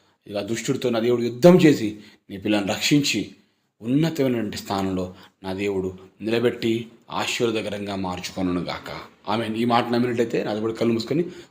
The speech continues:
ప్రార్థన లేకుంచి ప్రార్థన. మహాగణుడా దేవా, నీకు వందనాలు, స్తోత్రములు. ఇదిగో, నేనే యుద్ధం చేస్తాను, నీ పిల్లలు నేనే రక్షిస్తానని విన్న అన్నావు ప్రభువా. వందనాలు తండ్రి. ఈనాడు యా తన పిల్లల్ని బట్టి యా ప్రభు కుటుంబంగా, కుటుంబంలో నుండి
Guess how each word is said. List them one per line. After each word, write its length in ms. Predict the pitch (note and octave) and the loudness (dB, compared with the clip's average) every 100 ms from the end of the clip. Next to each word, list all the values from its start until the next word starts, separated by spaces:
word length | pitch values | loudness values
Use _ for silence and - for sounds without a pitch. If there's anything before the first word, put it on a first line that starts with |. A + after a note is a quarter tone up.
| _ | _
ప్రార్థన 300 | G#2+ G2+ G2 | -4 -4 -2
లేకుంచి 420 | F#2+ F#2 F#2+ F#2 | -2 -2 -4 -12
ప్రార్థన. 440 | F2+ G#2+ G2 F#2 F2 | 2 2 2 -2 -4
మహాగణుడా 580 | A2 C3 D#3+ D3+ C#3+ C#3+ | 0 8 8 8 8 8
దేవా, 220 | C3 B2+ | 8 4
నీకు 220 | A#2+ A2+ | 2 0
వందనాలు, 340 | G#2+ A2 A2 G2+ | -4 -2 -2 -4
స్తోత్రములు. 520 | - G2+ G2+ F#2 F2+ _ | -4 -4 -4 -10 -14 _
ఇదిగో, 280 | A2 A2+ G#2 - - - - _ _ - | -8 -4 -6 -8 -18 -18 -18 _ _ -6
నేనే 300 | B2 D#3 D#3+ | 0 4 4
యుద్ధం 380 | D3 B2 C3+ C3 | 4 4 2 2
చేస్తాను, 500 | A2+ A2 - F2+ E2 - | 0 -2 -6 -8 -8 -12
నీ 100 | F#2 | -12
పిల్లలు 280 | G2 A2 A#2 | -4 0 2
నేనే 220 | A2 A#2+ | 4 4
రక్షిస్తానని 720 | A2+ A2+ - C#3 - C3 A#2+ A2 | 2 0 0 0 4 4 4 2
విన్న 180 | G#2+ | 0
అన్నావు 300 | G2+ G2+ G#2+ | -2 -2 -2
ప్రభువా. 300 | G#2 G2+ G2 F#2 - _ _ _ - | -2 -4 -4 -6 -10 _ _ _ -12
వందనాలు 260 | A2 A2+ G2+ | -6 -4 -4
తండ్రి. 360 | G2+ G2 G2 F#2+ _ _ _ _ | -8 -8 -10 -14 _ _ _ _
ఈనాడు 500 | G#2+ A2 G#2 G#2 - _ _ - | -8 -6 -6 -10 -18 _ _ -8
యా 160 | G#2+ | -6
తన 200 | A2 G#2+ | -4 -4
పిల్లల్ని 360 | G#2 A#2+ B2+ B2+ | -2 2 4 4
బట్టి 320 | A#2 - A2+ - - _ - | 2 0 -2 -6 -20 _ -4
యా 200 | G#2+ G#2+ | -2 -2
ప్రభు 240 | A2 A2 | -2 -4
కుటుంబంగా, 640 | G#2 A#2+ B2 B2 A#2+ A#2 - - | -4 0 4 4 2 0 -10 -16
కుటుంబంలో 480 | - C3+ C#3 C#3+ C3+ | -2 2 6 8 8
నుండి 420 | C3 B2 B2+ A2+ | 8 6 4 2